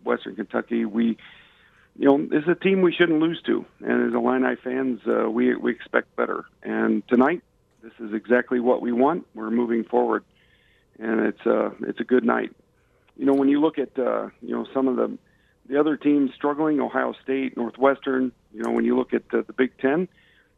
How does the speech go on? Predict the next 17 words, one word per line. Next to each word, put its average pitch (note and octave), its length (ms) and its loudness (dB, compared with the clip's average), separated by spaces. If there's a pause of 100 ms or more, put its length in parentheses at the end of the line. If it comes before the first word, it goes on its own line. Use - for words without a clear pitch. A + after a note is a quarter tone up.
(120)
you C#3 80 -8
know, C#3+ 140 0
there D3+ 180 4
are E3 180 0
teams D3+ 320 -4
out C3+ 200 -6
there C3+ 220 -2
that A#2+ 220 -2
are, A2 440 -2
uh, - 20 -10 (140)
struggling C#3+ 400 0
a A2+ 40 -2
bit, A#2 260 -2 (340)
and A#2 440 -2 (500)
we're D3 140 0
moving D#3+ 320 4
up. - 240 -4